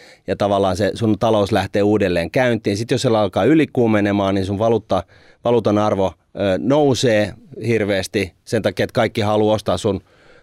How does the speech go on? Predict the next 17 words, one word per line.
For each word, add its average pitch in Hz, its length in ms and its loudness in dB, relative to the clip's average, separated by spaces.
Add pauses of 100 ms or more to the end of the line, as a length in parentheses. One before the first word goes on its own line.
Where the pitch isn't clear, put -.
tavaroita. 107 640 2 (640)
Ja, 107 240 0
ja 104 120 0
sitä 123 200 0
mukaan, 120 400 0
kun 107 100 0
se 104 200 2 (160)
valuutan 117 360 0
arvo 107 200 0
nousee, 135 380 0
niin 113 120 0
sen, 107 220 -2 (100)
sen 101 280 -4
sun 113 260 -2
viennin, 110 460 0
ö, - 160 -6 (640)
kustannus 95 640 -2